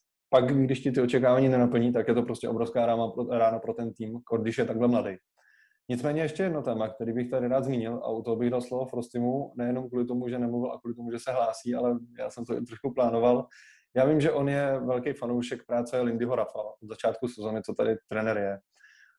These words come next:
Eh, mě by zajímalo, Frosty, ne-, než řekneš přesně to svoje, co jsi chtěl, kvůli čemu se zhlásil, jestli bys mohl k trenérovi říct, čím tě tak oslovil.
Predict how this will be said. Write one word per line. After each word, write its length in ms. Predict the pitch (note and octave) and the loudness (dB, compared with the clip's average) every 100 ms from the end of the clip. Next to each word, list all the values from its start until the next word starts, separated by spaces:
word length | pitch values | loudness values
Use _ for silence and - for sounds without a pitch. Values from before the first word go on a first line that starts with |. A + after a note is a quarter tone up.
| - | -4
Eh, 260 | G#2+ G#2+ G#2+ | 2 4 6
mě 120 | A2+ | 6
by 100 | B2+ | 6
zajímalo, 300 | D#3 C#3 B2+ | 6 6 4
Frosty, 640 | B2 B2 - A#2 B2+ B2 - | 2 -2 2 2 4 0 -6
ne-, 280 | B2 A#2+ A#2+ | -4 0 2
než 220 | B2 A#2+ | 2 0
řekneš 240 | A#2 B2 B2+ | -2 -6 -10
přesně 260 | - B2 | -8 -2
to 120 | B2 B2+ | 0 2
svoje, 200 | B2 A#2 | 2 2
co 120 | A#2+ | 2
jsi 160 | B2+ | -4
chtěl, 360 | B2 A#2 A2+ A#2 | 0 2 4 2
kvůli 180 | A#2+ A#2 | 2 0
čemu 180 | A#2+ A#2 | 0 -2
se 120 | C3 | -2
zhlásil, 520 | A#2+ G#2+ - A2 B2 - _ _ | 0 -2 -4 -6 -8 -12 _ _
jestli 200 | A#2 B2 | 0 4
bys 140 | C#3+ C3+ | 4 4
mohl 280 | C3 C#3+ C#3+ | 4 4 2
k 60 | |
trenérovi 480 | - B2 A#2+ B2 C3 | 4 6 8 8 6
říct, 220 | C3 C3 | 2 -4
čím 200 | - C3+ | -4 0
tě 280 | C#3+ A2+ A2+ - _ | 2 0 -2 -12 _
tak 220 | C#3+ - | -6 -4
oslovil. 580 | - A2+ A2+ A#2+ C3+ | -4 2 6 6 4